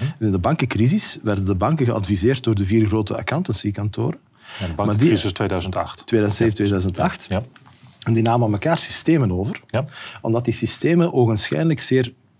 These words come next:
Speaker 1: eh, profitable waren. Dus de, daar werden grote winsten mee gemaakt en dus die werden gekopieerd.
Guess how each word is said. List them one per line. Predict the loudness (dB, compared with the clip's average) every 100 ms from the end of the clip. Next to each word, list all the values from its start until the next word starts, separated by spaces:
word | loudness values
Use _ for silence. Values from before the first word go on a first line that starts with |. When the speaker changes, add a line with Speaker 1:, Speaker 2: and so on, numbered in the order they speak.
| _
Speaker 1:
eh, | -4 -2 0 -2
profitable | -4 -4 -4 -2 -2
waren. | -6 -10 -14 _
Dus | -6 -4
de, | -4
daar | -2 -2
werden | 0 -2 0
grote | 0 0
winsten | 0 -2 -4 -8
mee | -6
gemaakt | -6 -6 -4
en | -4
dus |
die | 0
werden | 0 0
gekopieerd. | 0 -4 -4 -2 -2 -4